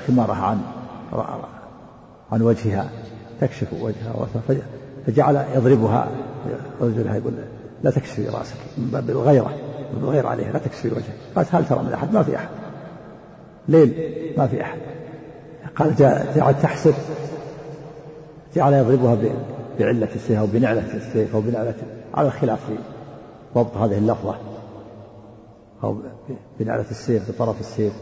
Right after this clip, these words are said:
أو أنه يضرب رجلها ب-، على، على الراحلة. يقول: "لا، لا تكشف، لا تكشف خ-، خمارك". قالت: "وهل ترى من أحد؟" ما في أحد، نحن الآن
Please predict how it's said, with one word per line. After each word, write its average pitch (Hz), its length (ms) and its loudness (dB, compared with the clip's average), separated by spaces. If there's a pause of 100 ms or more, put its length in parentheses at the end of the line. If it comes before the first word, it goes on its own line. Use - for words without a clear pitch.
(280)
أو 131 120 6
أنه 123 140 4
يضرب 113 220 4 (180)
رجلها 110 320 -2
ب-، 107 200 -6 (680)
على، 113 220 -4 (640)
على 113 120 0
الراحلة. 110 400 2 (400)
يقول: 117 160 0
"لا، 143 100 6 (120)
لا 139 80 2
تكشف، - 320 -6 (1160)
لا 131 80 2
تكشف - 280 -4 (140)
خ-، 120 260 -6
خمارك". 113 200 -8 (120)
قالت: 147 180 0
"وهل 170 180 6
ترى 113 220 -2
من 104 60 -6
أحد؟" 90 200 -4 (760)
ما - 100 2
في - 140 -8
أحد، - 140 -14 (960)
نحن - 200 -6
الآن 117 340 -6